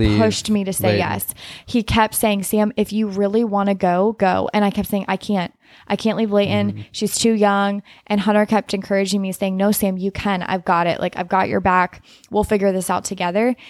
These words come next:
Speaker 2: And I think, again, that's so important to have your spouse encourage you. Like, I earned that trip for free. Like,
Speaker 1: Hey,
Speaker 2: I worked
Speaker 1: husbands,
Speaker 2: my butt
Speaker 1: I know
Speaker 2: off for
Speaker 1: something
Speaker 2: that.
Speaker 1: you can say yes to. Say yes to helping your wife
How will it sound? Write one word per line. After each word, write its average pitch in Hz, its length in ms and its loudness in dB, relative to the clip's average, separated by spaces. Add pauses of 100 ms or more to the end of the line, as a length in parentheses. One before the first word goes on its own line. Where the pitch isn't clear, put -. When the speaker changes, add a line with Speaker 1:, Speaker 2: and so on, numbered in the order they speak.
(180)
Speaker 2:
And 220 120 2
I 226 100 4
think, 247 200 2
again, 226 360 2
that's 196 220 -2
so 214 200 0
important 202 480 -2
to - 80 -8
have 196 300 -2
your 196 200 0
spouse 190 440 0
encourage 202 520 -2
you. 180 140 -2
Like, 202 240 0
I 302 160 4
earned 320 260 0
that 269 160 2
trip - 240 0
for 240 200 -6
free. 233 480 -6
Like, 185 220 -4
Speaker 1:
Hey, 139 60 2
Speaker 2:
I 135 60 6
worked 127 80 4 (260)
Speaker 1:
husbands, 113 300 0
Speaker 2:
my 214 80 4
butt 277 80 4
Speaker 1:
I 302 80 4
know - 40 4
Speaker 2:
off 143 40 6
for 139 40 4
Speaker 1:
something 123 300 2
Speaker 2:
that. 117 180 4
Speaker 1:
you 113 60 0
can 110 160 -4
say 110 200 0
yes 101 360 0
to. 120 220 2
Say 151 220 2
yes 123 320 2
to 113 100 -6
helping 110 500 -6
your 104 320 -6 (360)
wife 107 640 0